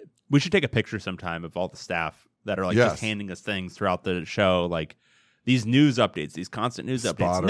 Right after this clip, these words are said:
Speaker 2: Spotters.
Speaker 1: it's not me looking at Twitter while Ryan is talking and I'm not listening to him. It's,
Speaker 2: Right.
Speaker 1: it's these people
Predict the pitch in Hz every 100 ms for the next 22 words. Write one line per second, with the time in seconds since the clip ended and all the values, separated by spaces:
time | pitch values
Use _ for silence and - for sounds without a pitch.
0 | 277 196 - 160 151 - 104 117 131 110
1 | 117 117 113 - - 107 107 98 92 92
2 | 90 87 - 85 85 80 80 82 80 -
3 | 87 85 80 - 50 50 - 139 135 -
4 | - 101 67 123 123 - 139 127 - 180
5 | 185 90 80